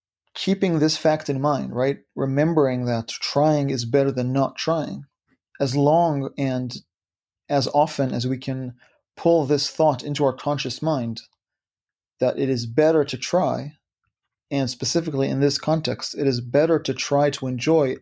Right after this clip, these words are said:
every moment and every five minutes and every hour and every day and to really enjoy them. Well, <sighs> the more we, the more we are able to remember to do this, the more we will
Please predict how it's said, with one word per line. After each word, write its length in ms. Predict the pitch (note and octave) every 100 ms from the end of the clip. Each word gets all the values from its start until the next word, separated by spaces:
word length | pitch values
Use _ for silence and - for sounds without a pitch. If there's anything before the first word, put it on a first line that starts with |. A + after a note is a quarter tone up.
| -
every 360 | D3+ D3 C#3
moment 560 | C3 C3+ D#3 B2 - - _ _ _ _ -
and 160 | E3+ -
every 280 | D#3+ D3 C3+
five 320 | - C#3 A#2+
minutes 400 | C#3 D3 - -
and 120 | -
every 340 | D3 D3+ C#3 C#3
hour 320 | C3+ C#3+ C3+
and 100 | C3
every 320 | C#3+ C#3 C3+
day 260 | C3 D3 C#3+
and 140 | A#2+
to 160 | - B2
really 360 | D3 F#3+ F3
enjoy 340 | C#3+ C3 D#3+ F#3
them. 260 | A2 G#2+ - _ _ _ _ _ _ _ _ _ _ _ _ _ _ _ _ _ _ _
Well, 400 | F3 F3+ - - _ -
<sighs> 240 | - - -
the 120 | D3+
more 220 | E3 G3
we, 360 | G3+ F#3+ D#3 C#3+ - _ _ _ _ _ _ _ - - _ _ _
the 160 | C#3+ C3+
more 360 | C#3+ D#3 F3+ E3
we 180 | C#3+
are 160 | A#2 B2+
able 240 | D3+ D#3+ D3+
to 140 | -
remember 540 | C#3 C3+ C#3 D#3+ C#3+ B2
to 140 | C3+
do 220 | B2 F3+
this, 300 | C#3+ B2 -
the 100 | -
more 280 | C3 C#3 D3+
we 180 | D3 D3
will 520 | C3+ D#3+ D3+ C#3+ C#3+